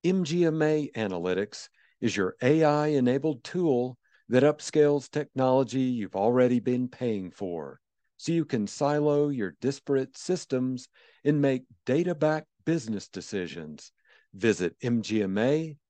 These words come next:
dot com slash analytics and see how A I can revolutionize your finances and operations.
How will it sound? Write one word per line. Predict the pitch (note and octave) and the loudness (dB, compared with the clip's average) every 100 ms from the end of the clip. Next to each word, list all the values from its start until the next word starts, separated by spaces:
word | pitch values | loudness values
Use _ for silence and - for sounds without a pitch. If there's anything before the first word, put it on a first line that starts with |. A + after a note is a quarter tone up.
| - | -20
dot | F#2 G#2 G#2+ - | -4 -2 -2 -10
com | - E3+ D#3+ A#2 A#2+ B2 - _ _ | -8 -4 -2 0 -2 -6 -12 _ _
slash | - - C3+ D3+ D3+ D#3 - - _ _ - | -12 -2 2 2 0 -4 -10 -14 _ _ -2
analytics | F#3 F3+ F3 F3 F#2+ - - - _ _ _ | 0 2 2 2 0 -4 -18 -20 _ _ _
and | A#2+ A2 | 0 0
see | - G3+ | 2 0
how | E3 F3 E3 - | 0 -2 -2 0
A | D#3 F#3+ | 2 4
I | E3+ D#3+ E3 E3 | 4 0 -2 -6
can | - G2 | -4 0
revolutionize | G2+ C#3 D3+ E3 F3+ D3 B2 A#2+ B2+ B2+ B2 _ _ | 2 4 4 2 0 0 0 2 0 -2 -4 _ _
your | - G#2+ | -2 -2
finances | - C#3+ D#3 D3+ A2 G#2+ - A#2 A2+ - _ _ - | 2 2 4 2 0 -2 -4 -4 -4 -10 _ _ -2
and | A#2+ | 0
operations. | F2+ D#2+ D#2+ F2+ A2 - F2+ C#2+ C2+ - | 0 -2 -4 0 0 -2 -8 -10 -16 -20